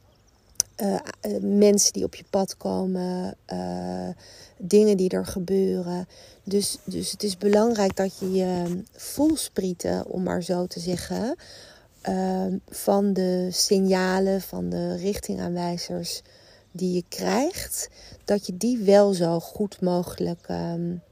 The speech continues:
actief hebt. Laat ik het zo zeggen. Klinkt misschien een beetje vaag. Eens even kijken of ik het concreter kan maken. Ehm, stel je voor dat je,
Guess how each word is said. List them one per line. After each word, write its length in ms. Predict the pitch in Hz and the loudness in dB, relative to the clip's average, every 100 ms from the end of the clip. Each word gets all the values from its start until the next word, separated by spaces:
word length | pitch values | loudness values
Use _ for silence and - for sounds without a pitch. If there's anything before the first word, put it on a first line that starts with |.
| _ - | _ -4
actief 500 | 202 - - 269 - | -4 -4 -4 -4 -4
hebt. 340 | 165 - - | -8 -8 -2
Laat 180 | 214 214 | 4 2
ik 80 | 214 | 2
het 100 | - | 2
zo 260 | - 214 | 2 0
zeggen. 360 | 202 - 185 - - - - - - | -4 -6 -8 -12 -14 -18 -16 -16 -6
Klinkt 300 | 226 294 247 | -4 -2 -2
misschien 320 | - 196 190 | -2 -2 -2
een 120 | 185 | -2
beetje 320 | 170 185 190 | -2 -4 -8
vaag. 340 | - 180 - - | -8 -6 -6 -4
Eens 120 | - | -4
even 220 | 208 - | -4 -4
kijken 220 | 196 190 | -4 -4
of 80 | 190 | -8
ik 80 | - | -12
het 120 | 185 | -12
concreter 600 | - 190 - 202 202 196 - | -8 -8 -2 -2 -2 -4 -10
kan 160 | - | -8
maken. 500 | 190 202 190 - 214 _ _ _ _ _ - - - - - - _ - | -8 -8 -10 -12 -14 _ _ _ _ _ -14 -10 -6 -8 -10 -20 _ -10
Ehm, 800 | 190 190 190 185 185 185 185 185 | -6 -4 -2 -2 -2 -2 -4 -6
stel 300 | - - 214 | -4 0 2
je 140 | 214 202 | 2 0
voor 400 | - 175 175 175 | -2 -2 -2 -2
dat 260 | 180 180 | -6 -6
je, 120 | - | -2